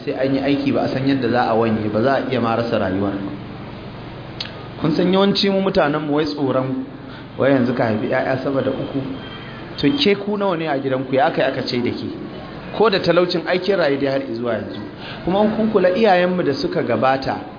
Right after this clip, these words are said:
ko matsalar almajirancin nan, wallahi ba wai yawan 'ya'yan ba ne. <clears throat> Abin ya fara ne daga culture mu da kuma lalacewar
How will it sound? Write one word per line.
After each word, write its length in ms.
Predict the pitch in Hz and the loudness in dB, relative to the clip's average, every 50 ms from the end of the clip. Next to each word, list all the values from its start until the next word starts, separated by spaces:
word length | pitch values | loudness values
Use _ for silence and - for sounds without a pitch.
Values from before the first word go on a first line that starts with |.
| - - - - - - - - - - - | -18 -18 -18 -20 -20 -20 -18 -18 -16 -6 0
ko 140 | - 185 208 | 2 4 4
matsalar 400 | 208 208 202 226 220 190 - - | 4 2 2 2 2 2 2 2
almajirancin 720 | 190 165 165 165 160 160 156 160 160 165 160 165 156 143 | 0 0 2 4 2 4 4 2 2 2 0 0 -2 0
nan, 100 | 147 143 | 2 2
wallahi 300 | 143 143 156 180 196 190 156 | 2 4 4 4 4 4 4
ba 100 | 151 143 | 4 4
wai 160 | 143 147 151 160 | 4 4 4 4
yawan 260 | 160 156 143 - - | 4 4 4 2 0
'ya'yan 400 | - 127 139 - - 131 123 113 | -2 -2 -2 -2 -2 -2 -2 -2
ba 80 | 113 120 117 | -2 -2 -2
ne. 60 | 110 - - - - - - 180 180 170 156 | -4 -6 -8 -10 -10 -2 2 2 4 4 4
<clears throat> 400 | 139 - - - - - - - | 4 2 0 -4 -6 -8 -6 -2
Abin 280 | 120 131 139 190 190 170 | 0 2 2 4 4 4
ya 120 | 165 165 165 | 4 4 4
fara 280 | 165 175 175 170 160 147 | 4 4 4 4 4 2
ne 120 | 151 151 | 0 0
daga 200 | 139 135 117 120 - | 0 0 -2 -2 -4
culture 420 | - - 156 156 156 156 - 151 127 | -4 -2 -2 -2 -2 0 0 0 2
mu 120 | 113 107 101 95 87 - - - - - - - - - - - - - - - - - - - - - - - | 2 0 -2 -4 -6 -8 -12 -14 -14 -16 -16 -16 -16 -16 -16 -16 -14 -14 -14 -14 -14 -14 -14 -14 -14 -12 -8 -4
da 120 | 98 120 | -2 -2
kuma 280 | 117 120 - 147 151 151 | 0 0 2 2 4 4
lalacewar 800 | 151 156 165 180 190 202 202 185 165 156 - - 175 165 156 147 | 4 4 4 4 4 4 4 4 2 0 -2 -2 0 2 2 2